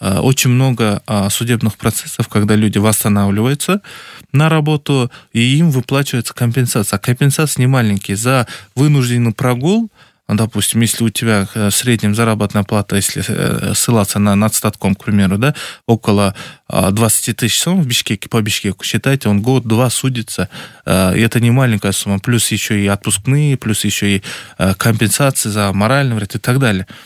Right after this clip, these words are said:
То есть это и накладно, а, государству, то есть, э, руководители, которые незаконно увольняют, м, то есть беспричинно, то, соответственно, да, м, это идет и ущерб государству.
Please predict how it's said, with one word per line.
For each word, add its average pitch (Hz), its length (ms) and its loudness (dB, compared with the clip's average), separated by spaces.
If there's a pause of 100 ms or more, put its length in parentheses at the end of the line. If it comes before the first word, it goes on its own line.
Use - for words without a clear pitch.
(260)
То 139 140 2
есть - 240 0
это 127 220 -2
и 127 160 2
накладно, 123 640 0 (120)
а, 104 480 0 (140)
государству, 127 680 -2 (360)
то 117 80 2
есть, 110 320 0
э, 101 540 0
руководители, 117 640 0
которые 107 560 0 (220)
незаконно 113 760 2
увольняют, 123 580 0 (420)
м, 104 260 2
то - 160 0
есть 104 220 0 (160)
беспричинно, 107 920 -2 (300)
то, 151 100 2
соответственно, 117 800 0
да, 104 260 0 (340)
м, 101 380 2
это 120 320 0
идет 113 320 -2
и 104 220 2
ущерб 104 400 0
государству. 104 640 -2